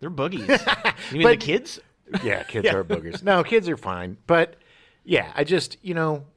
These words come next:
Speaker 2: if you ever, if you're buying white carpet, if you're buying, if you're trying to be a grown-up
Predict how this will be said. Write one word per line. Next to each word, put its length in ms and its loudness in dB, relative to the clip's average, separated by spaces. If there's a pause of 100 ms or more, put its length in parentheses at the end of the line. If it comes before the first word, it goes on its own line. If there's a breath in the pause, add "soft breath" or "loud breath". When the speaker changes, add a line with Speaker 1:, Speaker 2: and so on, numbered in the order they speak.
(140)
Speaker 2:
if 180 -2
you 80 6
ever, 280 4 (200 loud breath)
if 140 -8
you're 80 -6
buying 380 -4
white 200 -4
carpet, 360 -8 (160 loud breath)
if 80 -16
you're 60 -8
buying, 440 -4 (140 soft breath)
if 160 -8
you're 100 -2 (260)
trying 360 0
to 40 -2
be 340 -2
a 100 -6
grown-up 540 0